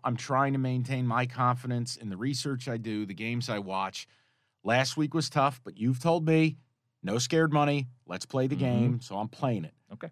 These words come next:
Speaker 1: Uh, but it is one that jumped out at me, and I, I did circle first. Go to the next one for me.
Speaker 2: This is your game.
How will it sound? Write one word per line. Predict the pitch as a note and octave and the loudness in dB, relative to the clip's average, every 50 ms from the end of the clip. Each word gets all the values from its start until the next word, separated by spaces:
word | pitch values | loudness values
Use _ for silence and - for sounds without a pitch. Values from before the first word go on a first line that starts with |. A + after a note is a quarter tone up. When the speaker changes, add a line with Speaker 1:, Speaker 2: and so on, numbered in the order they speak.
| _ _ | _ _
Speaker 1:
Uh, | - G2 G2+ G#2 | -4 -2 -2 -2
but | F#2 A2+ A#2+ | 0 0 2
it | B2 B2+ C3 | 4 4 4
is | C#3+ C#3 B2+ B2 | 4 2 0 0
one | B2 C3 C3 B2+ B2+ | 0 2 2 2 2
that | B2 | 0
jumped | A2 - A#2+ G#2+ G#2 - | 0 -2 -4 -4 -4 -2
out | A#2 G#2+ G#2+ G#2 | -2 0 0 0
at | G2+ G2 | -2 -4
me, | G2+ G2 | -6 -4
and | F#2+ G2 | -4 -4
I, | F#2+ F#2+ F#2+ F#2+ - | -4 -4 -6 -8 -10
I | - A2 G#2+ | -10 -8 -8
did | G2+ F#2 A2+ G#2+ F#2+ | -6 -4 -6 -4 -4
circle | - - - A#2+ G#2 F#2+ - G#2+ F2 F2 D#2 - _ _ _ - | -6 -6 -4 -4 -6 -6 -8 -10 -10 -10 -12 -16 _ _ _ -8
first. | - F2 - - - - - _ _ _ _ _ - | -6 -6 -6 -8 -12 -16 -18 _ _ _ _ _ 2
Go | E3 E3 | 4 6
to | D#3+ | 6
the | D#3 | 6
next | D3 C#3+ B2+ B2 - - | 6 4 4 2 0 -2
one | A#2 F#2+ | -6 -8
for | - - G2+ F2+ | -8 -10 -12 -12
me. | E2 D#2 _ _ _ _ _ _ _ _ _ _ _ _ _ - | -12 -14 _ _ _ _ _ _ _ _ _ _ _ _ _ -2
Speaker 2:
This | - E3+ F#3 - | -2 0 0 0
is | D#3 B2 | 0 2
your | B2+ D#3+ E3 | 2 2 0
game. | A#2 F2 C#2+ - | 0 -4 -12 -14